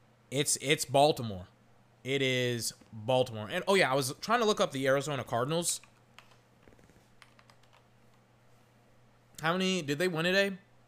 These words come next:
No, they lost twenty-six twenty-three to Detroit. I think Kyler Murray, if, uh, and I haven't looked at the box score yet, I know that he had an interception already. I'm guessing he had two, maybe three. Yeah,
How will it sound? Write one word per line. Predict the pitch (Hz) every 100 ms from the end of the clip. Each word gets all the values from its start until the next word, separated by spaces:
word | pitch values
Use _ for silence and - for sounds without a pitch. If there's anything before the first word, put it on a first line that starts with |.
| _ _ - - - -
No, | 165
they | 160
lost | 147 135 123 110 101 -
twenty-six | - 185 180 - 160
twenty-three | - 165 147 147 147
to | 131 120
Detroit. | 113 - 151 131 127
I | 139
think | 226 226
Kyler | 208 185
Murray, | 147 151 175 190
if, | 143 135
uh, | 143 143
and | 151
I | 139
haven't | 151 147
looked | 147 156
at | 135
the | 120
box | 127 123 -
score | 143 139
yet, | 147 147
I | 127
know | 127 143 175
that | 151
he | 135 139
had | 139
an | 123
interception | 123 143 143 151 139 - 170 175 - - -
already. | 156 170 185 196 208 - - -
I'm | 160 151
guessing | 165 180 202
he | 180 170
had | 160 139 -
two, | 175 156
maybe | 143 113
three. | - 98 98 - - _ - _ _ _ - _ _ _ _ _ _ _ _ _ _ _ _ _ - -
Yeah, | 127